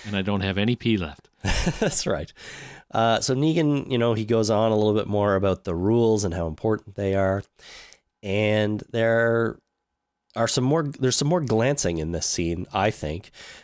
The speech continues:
Speaker 2: Uh, we sort of see a look shared between Carl and Daryl, 'cause they're both standing there, and Dwight and Sherry. So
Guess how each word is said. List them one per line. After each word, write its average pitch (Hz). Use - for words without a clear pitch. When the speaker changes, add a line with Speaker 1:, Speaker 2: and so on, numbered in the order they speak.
Speaker 2:
Uh, 90
we 104
sort 120
of 113
see -
a 107
look 104
shared 104
between 98
Carl 98
and 87
Daryl, 113
'cause -
they're 98
both 107
standing 90
there, 104
and 175
Dwight 135
and 120
Sherry. -
So 92